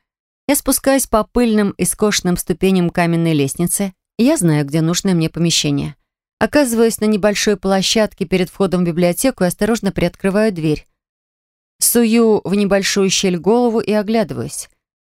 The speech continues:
Тишина, и библиотека пуста. Я открываю дверь смелее и вхожу внутрь. Если вдруг кто-то войдет сюда и увидит меня, скажу, что у меня бессонница, и я решила почитать древние богословы.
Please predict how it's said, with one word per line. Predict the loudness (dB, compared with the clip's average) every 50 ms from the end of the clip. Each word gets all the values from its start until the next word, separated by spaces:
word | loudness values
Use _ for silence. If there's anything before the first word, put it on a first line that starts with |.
| _ _ _ _ _ _
Тишина, | -2 0 0 0 0 0 0 2 2 0 0
и | -2 -2 -4
библиотека | -4 -2 0 0 0 0 0 -2 -4 -4 -4 -4
пуста. | -4 -4 -4 -2 0 0 0 0 0 -4 _ _ _ _ _ _ _ 0
Я | 0 0
открываю | 0 0 -2 0 2 2 2 2
дверь | 0 0 -2 0 0
смелее | -2 -2 -2 0 2 2 2 0 0
и | -4
вхожу | -6 -4 -2 -2 0 0 0
внутрь. | 0 0 0 0 -2 -6 -12 -16 -18 _ _ _ _ _ _ _ _ _ -6
Если | -4 -2 -2 -2
вдруг | 0 -2 -2 -2 -2
кто-то | -2 -4 -2 0 0
войдет | 0 0 0 0 0 -2 0
сюда | -2 -2 -2 0 0 0 0
и | 0 0 -2 -2
увидит | 0 0 0 -2 -2 -4 -2
меня, | -2 0 0 0 0 -2
скажу, | -4 -4 -4 -4 -2 -2 -2
что | -2 -2 -2 -2 -2
у | 0
меня | 0 0 0 0
бессонница, | 0 -2 -2 -2 -2 -2 -2 -2 -2 -4 -6 -6 -8 -8 -10 -12 _ _ _ _ _ _
и | 2 2
я | 2
решила | 2 0 0 0 0 0 0 0
почитать | -2 -4 -4 -4 -2 -2 -2 0 0
древние | 2 2 2 2 2 0 0
богословы. | 0 0 0 -2 -2 -2 -2 0 0 0 -2 -4 -8